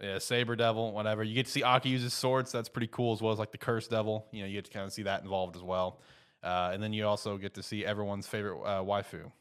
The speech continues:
get wrecked. Uh, Himeno. Yeah.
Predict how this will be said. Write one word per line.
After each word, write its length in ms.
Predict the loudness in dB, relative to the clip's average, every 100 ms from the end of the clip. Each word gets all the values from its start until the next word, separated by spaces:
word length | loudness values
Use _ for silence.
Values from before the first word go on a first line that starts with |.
| _ _ _ _
get 160 | -16 -12
wrecked. 340 | -12 -14 -20 _ _ _ _ _ -8
Uh, 140 | -8
Himeno. 400 | -6 -10 -12 -14 -18 _ _ _ _ _ _ _
Yeah. 140 | -8